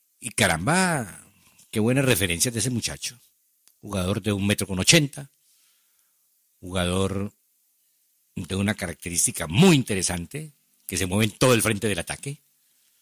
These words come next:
jugador que remata muy bien de zurda, de derecha, que tiene un excelente cabeceo, una gran saltabilidad,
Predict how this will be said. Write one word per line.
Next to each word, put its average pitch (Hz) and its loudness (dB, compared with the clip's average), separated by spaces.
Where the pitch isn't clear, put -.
jugador 90 2
que 113 -2
remata 87 -2
muy 104 6
bien 135 2
de 117 2
zurda, 98 -2
de 92 4
derecha, 98 -2
que - -8
tiene 107 4
un 110 6
excelente 92 2
cabeceo, 80 2
una 101 0
gran 92 -2
saltabilidad, 85 -2